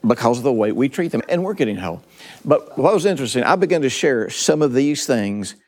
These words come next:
that I'm sharing with you, and I'll never forget, in typical old Chinese style, at the end of that luncheon,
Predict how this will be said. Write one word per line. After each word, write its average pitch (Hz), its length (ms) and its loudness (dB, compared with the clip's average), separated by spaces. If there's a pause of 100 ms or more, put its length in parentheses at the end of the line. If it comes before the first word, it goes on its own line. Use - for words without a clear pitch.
(120)
that 101 120 2
I'm 123 100 4
sharing 117 400 0
with 101 160 -6
you, 98 100 2
and 95 80 2
I'll 131 140 2
never 165 240 0
forget, 127 280 0 (220)
in 131 260 0
typical 190 720 0 (500)
old 160 440 2
Chinese 151 680 0
style, 104 600 0
at 123 140 0
the - 160 0
end 170 180 0
of 170 120 0
that 160 180 2
luncheon, 120 580 -2